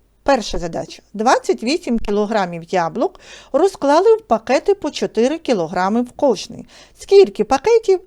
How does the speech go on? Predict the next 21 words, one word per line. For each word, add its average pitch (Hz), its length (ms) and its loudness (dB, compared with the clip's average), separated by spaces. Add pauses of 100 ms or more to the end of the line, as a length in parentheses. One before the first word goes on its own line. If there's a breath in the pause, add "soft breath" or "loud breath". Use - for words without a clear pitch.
для 196 220 -2
цього 294 440 -2 (140)
використали? 196 800 -6 (600)
Друга 277 360 0
задача. 226 460 0 (120)
Дванадцять 233 600 0
кілограмів 202 680 -4
зелених 180 640 -4
яблук 349 480 2 (340 loud breath)
і - 20 2
шістнадцять 240 580 0
кілограмів 185 600 -2
жовтих 190 520 0
розклали 233 560 0
в 339 40 -4
пакети 220 540 -2
по 349 140 -6
чотири 233 520 -2 (280 loud breath)
кілограми 202 580 0
в 262 80 -8
кожний. 196 520 -2